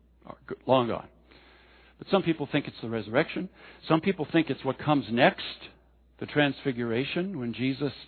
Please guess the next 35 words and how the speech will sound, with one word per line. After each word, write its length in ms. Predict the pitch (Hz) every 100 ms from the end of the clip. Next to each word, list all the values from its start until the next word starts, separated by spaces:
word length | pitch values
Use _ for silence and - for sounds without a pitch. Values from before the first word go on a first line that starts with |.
| - - -
will 80 | 123
be 140 | 123 120 -
seen 320 | 147 170 175
by 260 | 127 120 -
three 200 | 143 220
of 100 | 226
them 200 | 117 113
at 120 | 113 110
least 420 | 127 175 - - - - - -
in 140 | - 123
a 80 | 113
glorified 580 | 131 139 147 - 117 113 -
state 280 | 113 160 - - _ _ _ _ _ _ _ _ _ _ -
on 120 | 120
the 60 |
mountaintop. 840 | 117 131 - 131 113 147 - - - - - _ _ _ _ _ -
Some 160 | 139
people 260 | 139 156 135 -
think 240 | 151 151 - - - -
he's 200 | 147 -
referring 500 | 131 - 135 135 123 -
to, 260 | 123 113 - - _ _ - -
um, 320 | 107 98 - -
Acts 240 | 131 131 - - _ -
one 220 | 131 131
eight, 260 | 180 226
when 120 | 123 110
the 80 | 107
Spirit 360 | - 156 202 202
comes 340 | 175 196 214 143
and 220 | 117 110
indwells 360 | 120 147 180
all 160 | 170 160
God's 260 | 156 139 -
people, 460 | 151 175 190 202